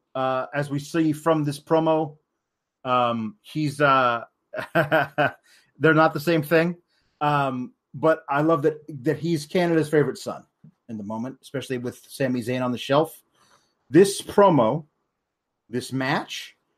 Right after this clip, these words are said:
and the aftermath made me realize just, like,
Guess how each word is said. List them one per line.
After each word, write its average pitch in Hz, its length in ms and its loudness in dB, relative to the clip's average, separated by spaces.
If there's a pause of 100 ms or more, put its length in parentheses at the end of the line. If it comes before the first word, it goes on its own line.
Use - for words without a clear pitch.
(180)
and 117 120 -6
the 135 120 0
aftermath 110 840 -2 (1400)
made 147 180 4
me 160 100 8
realize 147 480 6
just, 117 240 -12
like, 127 240 -2